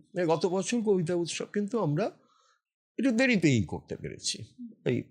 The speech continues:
যতদূর মনে পড়ছে, আহ, মার্চ এপ্রিল, এপ্রিলেই মনে করেছি। কোনো, কোনোবার মার্চে হয়, দু একবার ফেব্রুয়ারিতে হয়েছে,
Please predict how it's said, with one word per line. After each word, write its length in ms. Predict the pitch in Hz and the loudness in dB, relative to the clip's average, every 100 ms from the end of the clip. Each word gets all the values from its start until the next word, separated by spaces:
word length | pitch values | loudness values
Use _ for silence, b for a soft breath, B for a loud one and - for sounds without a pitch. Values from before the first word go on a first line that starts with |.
| _ _ _ _ _ _ _ _ - 117 | _ _ _ _ _ _ _ _ -4 4
যতদূর 260 | 120 120 120 | 4 4 2
মনে 200 | 113 101 | 0 -2
পড়ছে, 520 | 107 - 117 98 101 | -4 -2 0 0 -2
আহ, 600 | - - - 82 - - | -6 -20 -8 -6 -4 -4
মার্চ 300 | 95 98 - | -4 -4 -4
এপ্রিল, 320 | 104 - 85 - _ - | -8 -10 -12 -12 _ -2
এপ্রিলেই 440 | 127 - 131 135 | -2 0 -2 0
মনে 220 | 104 90 | 0 -2
করেছি। 400 | 85 78 - - - B B B B | -4 -10 -12 -14 -16 B B B B
কোনো, 280 | 202 208 202 | 4 4 4
কোনোবার 500 | - 190 196 185 175 | 0 -2 0 4 4
মার্চে 420 | 151 135 - - | 4 2 0 2
হয়, 300 | 113 101 101 - _ _ _ - | 2 2 0 -8 _ _ _ 0
দু 120 | 135 | 6
একবার 360 | 175 151 160 147 | 6 6 2 2
ফেব্রুয়ারিতে 680 | - 139 120 123 123 - | 0 0 2 2 -2 -4
হয়েছে, 340 | 101 92 - | -6 -6 -6